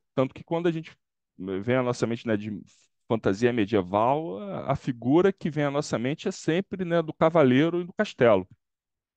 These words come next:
Então, não é que seja uma coisa que existe, não existia antes, existia, mas que ganha grande destaque e grande importância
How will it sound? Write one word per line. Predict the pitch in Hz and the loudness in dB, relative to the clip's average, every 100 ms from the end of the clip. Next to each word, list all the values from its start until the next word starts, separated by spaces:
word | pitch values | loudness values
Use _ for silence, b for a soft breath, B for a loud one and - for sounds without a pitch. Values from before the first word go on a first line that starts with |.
| _ _ _ | _ _ _
Então, | - 117 131 b b b b b b b | 2 2 0 b b b b b b b
não | 117 123 147 | 2 6 6
é | |
que | 160 - | 4 -4
seja | - 131 127 | -2 0 2
uma | 123 | 0
coisa | - 117 110 | 2 4 4
que | 101 104 | 2 0
existe, | 107 131 - - - _ | 0 -6 -14 -18 -18 _
não | 117 127 | -2 0
existia | 113 120 - 156 | -2 -4 0 0
antes, | 156 208 104 | 2 -2 -4
existia, | 107 131 - 170 190 | -6 -8 -12 -8 -2
mas | 214 233 - | 0 0 -2
que | - | -12
ganha | 180 165 190 233 233 | -4 6 8 8 4
grande | 175 175 175 180 | 2 0 -2 -8
destaque | 160 - - 151 - | -14 -16 -2 -2 -2
e | 165 | 2
grande | 165 175 175 | 4 4 -2
importância | 175 165 - 131 139 - 151 | -4 -6 0 2 2 -2 -8